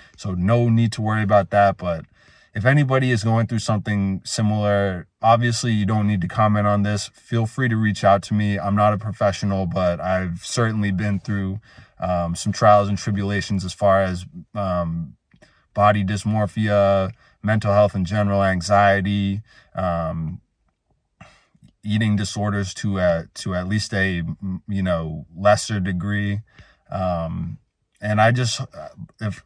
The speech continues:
even if I can point you in the right direction, like, that's all I care about doing. So I love you guys. I hope that, uh, you, you're having a safe, um, Thanksgiving. I know that it's tough not being able to see extended family and everything with covid, but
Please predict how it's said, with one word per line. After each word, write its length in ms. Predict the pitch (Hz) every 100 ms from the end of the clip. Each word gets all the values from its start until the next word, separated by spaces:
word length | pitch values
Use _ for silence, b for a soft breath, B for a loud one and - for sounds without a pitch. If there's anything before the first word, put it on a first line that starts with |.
| _
even 280 | 127 127 131
if 120 | 120
I 120 | 110
can 180 | 127 113
point 320 | - 131 -
you 100 | 120
in 100 | 110
the 60 | 104
right 220 | 101 90
direction, 480 | 98 95 90 90 92
like, 220 | 92 82
that's 240 | 101 104
all 80 | 113
I 140 | 101
care 180 | 90 101
about 260 | 92 90 82
doing. 260 | 90 80
So 380 | 80 85 82 92 b b b b
I 80 | 107
love 160 | 131
you 80 | 131
guys. 500 | 120 120 117 117 113 -
I 480 | 104 104 104 95 87 - _
hope 280 | - 120 117
that, 280 | 113 110 107
uh, 220 | 107 104
you, 220 | 101 104 - -
you're 260 | 107 104 104
having 280 | 107 110
a 60 | 101
safe, 500 | - 117 110 107 - -
um, 320 | 104 98 98 98
Thanksgiving. 640 | 107 101 - 107 104 104
I 120 | 98
know 200 | 101 101
that 160 | 98 98
it's 180 | 92 -
tough 320 | 107 95 -
not 180 | 101 101
being 240 | 101 101
able 260 | 101 98 98
to 140 | -
see 220 | 101 107 95
extended 460 | - - 98 92
family 360 | - 92 95 95
and 120 | 95
everything 520 | 92 92 - 98 98
with 140 | 87 -
covid, 480 | 110 101 101 98
but 240 | 87 82